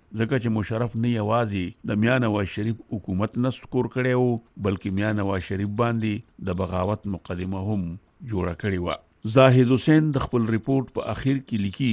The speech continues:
چې مشرف باندې د سنگینې غدارۍ نه علاوه لال مسجد کې د فوجي کارروایۍ کولو په شمول یو شمیر نورې مقدمې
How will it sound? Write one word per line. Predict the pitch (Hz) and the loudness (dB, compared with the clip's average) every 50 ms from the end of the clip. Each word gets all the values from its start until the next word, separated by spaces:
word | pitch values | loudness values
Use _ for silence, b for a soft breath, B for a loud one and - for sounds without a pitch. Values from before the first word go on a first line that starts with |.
| 107 - - | 0 -2 -6
چې | - - 117 101 104 | -6 -4 -2 -2 -2
مشرف | 101 - - 110 117 131 120 113 123 135 | -2 -2 -2 -2 0 0 -2 -2 -2 -2
باندې | 127 123 120 117 113 120 120 104 | 0 0 0 0 0 0 -2 -2
د | 107 - - | -4 -4 -2
سنگینې | - 92 95 95 107 131 135 127 117 101 | -2 -2 -2 0 2 2 2 2 2 0
غدارۍ | 101 95 98 95 98 107 113 117 110 110 | 0 0 0 0 0 0 0 0 0 -2
نه | - - 143 101 | -2 -4 -6 -6
علاوه | 90 87 92 95 101 107 98 90 92 - _ _ _ - - 113 98 104 | -4 -2 -2 0 0 0 0 0 -4 -8 _ _ _ -8 -4 0 2 4
لال | 113 123 127 123 113 107 | 4 4 4 2 2 0
مسجد | 98 98 90 87 90 101 117 117 - - | 0 -2 -2 -4 -4 -2 -2 -4 -4 -4
کې | - 120 110 104 | -4 -4 -2 -2
د | 101 - | -4 -6
فوجي | - 98 92 92 107 113 - | -6 -6 -6 -4 -4 -6 -4
کارروایۍ | - 110 101 95 95 95 92 92 92 101 104 107 101 - | -2 -4 -2 -2 -2 -4 -2 -2 -2 -2 -2 -2 -4 -4
کولو | - 110 110 101 95 | -4 -4 -4 -4 -4
په | - 95 92 - | -8 -10 -10 -8
شمول | - 90 90 98 104 104 104 104 - _ _ - - 107 101 | -6 -4 -2 -2 0 0 -2 -4 -6 _ _ -10 -4 -2 2
یو | 110 117 120 117 107 | 2 4 2 2 0
شمیر | - - 107 107 110 107 104 | -2 -4 -2 -2 0 -2 -2
نورې | 95 101 110 117 117 110 95 98 | -2 0 0 0 0 0 -2 -4
مقدمې | 90 - 98 92 87 87 90 95 95 | -4 -4 -6 -4 -2 -2 -2 -2 -2